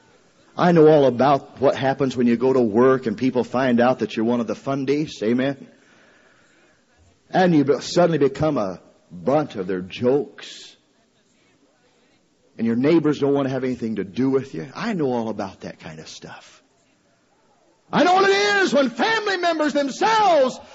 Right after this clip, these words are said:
suddenly get together and decide you're just a little bit too radical for them. I'm here to tell you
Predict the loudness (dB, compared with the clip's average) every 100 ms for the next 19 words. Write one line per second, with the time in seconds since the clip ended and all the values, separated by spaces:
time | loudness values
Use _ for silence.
0 | -10 0 2 2 0 0 0 2 2 2
1 | 2 0 -2 0 2 0 0 -2 0 2
2 | 2 2 2 2 2 0 0 0 2 2
3 | 0 0 2 2 2 2 2 0 -4 -12
4 | -20 _ _ _ _ _ _ _ _ _
5 | _ _ _ _ _ _ _ _ _ _
6 | _ _ _ _ _ _ _ _ _ _
7 | -8 -4 -2 -4 -4 -6 -6 -8